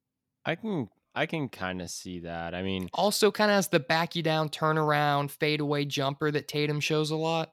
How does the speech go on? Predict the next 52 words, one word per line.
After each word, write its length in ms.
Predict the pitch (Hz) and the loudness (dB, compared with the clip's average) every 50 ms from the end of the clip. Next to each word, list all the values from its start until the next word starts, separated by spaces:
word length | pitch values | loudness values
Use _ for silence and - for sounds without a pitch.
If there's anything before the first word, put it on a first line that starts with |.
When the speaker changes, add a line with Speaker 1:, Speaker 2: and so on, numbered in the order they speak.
| _ _ _ | _ _ _
Speaker 1:
Well, 120 | - 127 | 2 4
I 160 | 131 131 139 151 | 6 6 4 4
think 300 | 160 170 165 156 139 127 | 4 2 2 2 2 2
the, 200 | 127 123 117 - _ _ _ - - - - - _ - _ _ _ - - | 0 0 0 -4 _ _ _ -20 -20 -20 -20 -20 _ -20 _ _ _ -6 -2
he 140 | 143 160 175 | 2 4 4
has 140 | 175 151 | 4 4
pieces 400 | - - 170 170 151 - 156 131 | 4 2 2 2 4 2 0 0
from 140 | - - 123 | 0 0 0
a 80 | 107 101 | 0 2
lot 200 | 95 98 95 98 | 4 6 6 6
of 80 | 92 | 4
people's 380 | - - 87 - - 87 82 - | 0 -6 -12 -12 -12 -14 -14 -10
game, 300 | - 95 90 87 87 90 | -6 -4 -4 -2 -2 -2
and 100 | 92 95 | 0 2
let's 200 | 107 110 110 - | 2 2 2 2
be 120 | - 117 | 0 -4
clear 340 | 101 - - 120 120 113 110 | -2 0 2 4 6 6 6
that 100 | 101 107 | 6 4
we're 60 | 101 - 98 101 | 4 4 4 2
Speaker 2:
Absolutely. 80 | 101 | 2
Speaker 1:
not 480 | 101 98 98 101 98 98 95 78 - - | 4 4 4 6 4 4 2 0 -2 -6
saying 760 | - - - 110 101 101 101 98 95 95 92 90 90 90 87 - _ _ _ _ _ _ | -8 -4 -2 0 0 0 0 0 0 -2 -2 -4 -4 -6 -8 -12 _ _ _ _ _ _
he 260 | _ - 107 104 98 76 | _ -2 -2 0 0 2
is 300 | 101 104 101 98 87 87 | 2 2 0 0 -2 -4
these 240 | 95 92 87 80 | -4 -4 -4 -6
people. 440 | - - 95 87 82 87 82 76 - - - - _ _ | -8 -8 -10 -8 -8 -8 -8 -10 -10 -16 -20 -20 _ _
He 160 | _ - 135 120 | _ -4 -2 2
has 280 | 110 120 117 117 120 | 4 6 8 8 8
Speaker 2:
No, 60 | - - 123 | 8 6 6
Speaker 1:
some 160 | 117 135 131 127 123 | 6 6 6 8 8
Speaker 2:
it's 40 | 120 | 8
Speaker 1:
of 60 | 120 | 6
Speaker 2:
just 220 | 117 107 107 104 | 6 6 4 4
the 80 | 110 123 | 6 6
Speaker 1:
Luka's 220 | 123 117 - 131 123 | 6 6 6 6 8
Speaker 2:
flashes 420 | - 180 180 - - 180 170 156 | 8 8 6 4 2 2 2 2
of 120 | 165 151 | 2 0
what 200 | 143 143 147 - | 4 6 6 6
I 40 | 123 | 6
Speaker 1:
change 160 | - 123 117 123 | 6 4 4 2
of 80 | 117 | 2
Speaker 2:
see. 120 | 120 113 110 | 0 -2 -2
Speaker 1:
pace, 520 | - 123 113 113 113 110 104 - - - - _ _ _ _ - 120 | 0 2 4 4 4 2 0 -2 -8 -10 -12 _ _ _ _ -16 -4
get 220 | 113 123 123 123 | 0 4 4 4
into 520 | 123 123 120 117 - - 120 117 113 113 107 | 6 4 2 2 2 2 2 4 4 2 -2
the, 140 | - 87 95 | -4 -6 -6
the 100 | 110 110 | -2 0
mid-range, 640 | 110 110 113 113 110 110 113 110 107 107 104 104 104 | 2 4 4 4 4 4 2 2 2 2 0 0 0
get 120 | 117 113 | 0 2
into 260 | 113 113 107 - 120 113 | 2 2 0 0 0 0
the 120 | 113 113 | 0 -2
lane, 540 | 110 110 110 107 110 110 110 110 110 110 107 | -2 0 0 0 2 2 0 0 0 -2 -2